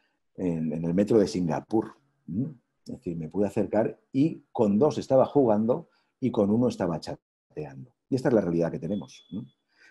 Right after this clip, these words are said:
Imagínense si en la normalidad tenemos esto en los tiempos de pandemia, que hemos estado aislados y tenemos hoy por hoy una necesidad de comunicación y de contacto con el otro, lo que ha aumentado este abuso, ¿eh? O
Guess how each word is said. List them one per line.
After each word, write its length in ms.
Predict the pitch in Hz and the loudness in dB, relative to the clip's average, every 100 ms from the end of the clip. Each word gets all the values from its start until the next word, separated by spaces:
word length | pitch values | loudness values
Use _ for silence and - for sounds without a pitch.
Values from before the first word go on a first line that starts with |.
| _ | _
Imagínense 500 | 104 92 - 123 131 | -2 0 0 0 0
si 100 | 117 | 0
en 80 | 101 | 0
la 80 | 92 | 0
normalidad 480 | 92 90 90 104 - | 0 0 4 4 2
tenemos 320 | 95 117 113 | 2 0 0
esto 380 | 98 - 110 - | -4 -2 -2 -2
en 80 | 95 | -6
los 100 | - | -4
tiempos 240 | 87 98 | -2 0
de 80 | 104 | 0
pandemia, 440 | 98 92 104 92 | 0 2 2 0
que 80 | 87 | -2
hemos 140 | 92 | -8
estado 220 | - 98 95 | -2 0 0
aislados 760 | 78 73 95 101 78 - - _ _ _ - | -2 0 2 4 0 -8 -18 _ _ _ -6
y 100 | 90 | -2
tenemos 380 | 87 107 107 | 0 0 0
hoy 180 | 73 104 | 0 0
por 160 | 98 92 | 2 2
hoy 80 | 104 | 2
una 120 | 92 | 0
necesidad 380 | 85 80 95 98 | -4 -4 0 0
de 80 | 90 | 0
comunicación 760 | 85 80 80 78 - - 95 | -2 -4 -6 -6 -4 0 0
y 40 | |
de 100 | 82 | 0
contacto 560 | 76 76 - 202 - - | -4 -8 -6 -8 -6 -6
con 160 | 82 80 | -4 -2
el 100 | 90 | -2
otro, 320 | - 104 - _ - | -2 -6 -8 _ -8
lo 120 | 95 | -6
que 80 | 87 | -2
ha 40 | |
aumentado 640 | 90 98 87 87 92 98 - | -2 -2 -2 0 0 -2 -6
este 300 | 85 - 87 | -14 -6 -6
abuso, 500 | 80 90 - 82 78 _ 82 | -4 -4 -6 -12 -12 _ -16
¿eh? 140 | 90 _ | -16 _
O 300 | 80 80 - | -14 -12 -14